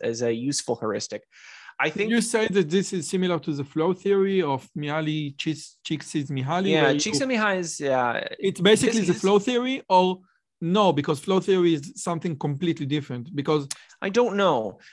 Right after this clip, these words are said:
Speaker 1: I don't know. For me, the flow theory was always about the lack of deliberateness. Um, I know that some people view flow in terms of a level of success, but I d-, uh,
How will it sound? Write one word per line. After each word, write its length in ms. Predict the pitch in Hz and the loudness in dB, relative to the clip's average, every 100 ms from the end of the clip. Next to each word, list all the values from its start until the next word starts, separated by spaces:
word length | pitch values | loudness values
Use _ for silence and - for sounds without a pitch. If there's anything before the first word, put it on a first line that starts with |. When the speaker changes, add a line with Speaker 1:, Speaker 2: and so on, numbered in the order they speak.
| - | -4
Speaker 1:
I 100 | 180 | -2
don't 180 | 208 196 | 0 0
know. 240 | 185 160 160 | 0 0 -4
For 200 | - 208 | -2 -2
me, 280 | 214 262 277 | 0 -4 -2
the 180 | 220 | -2
flow 300 | 202 - 190 | -2 0 0
theory 340 | 190 185 175 165 | 0 0 2 2
was 180 | 156 143 | 2 2
always 380 | 139 151 143 | 4 2 -2
about 320 | 135 127 123 - | -4 -2 -2 -2
the 80 | |
lack 340 | 120 123 120 - | 0 0 0 -4
of 120 | 110 | -12
deliberateness. 920 | 107 113 113 95 - 67 73 - - - | -8 -6 -6 -8 -10 -10 -8 -6 -8 -4
Um, 220 | 110 110 | -2 0
I 100 | 123 | 0
know 200 | 139 165 | 2 2
that 120 | 151 | 2
some 220 | - 143 | 0 -2
people 320 | 143 131 131 120 | -4 -2 -2 -2
view 320 | 113 120 120 | -4 -4 -4
flow 420 | - 123 117 117 | -6 2 4 4
in 140 | 117 | 0
terms 420 | 113 120 113 113 113 | -2 -4 -4 -2 -2
of 200 | 107 110 | -2 -2
a 440 | 104 101 95 - - | -2 -4 -6 -10 -10
level 380 | 117 110 110 110 | -6 -4 -2 -4
of 100 | 104 | -4
success, 540 | 113 - - 135 196 | -6 -2 0 0 0
but 160 | - 127 | -2 -2
I 60 | |
d-, 180 | 131 123 - | -2 -8 -8
uh, 100 | - | -8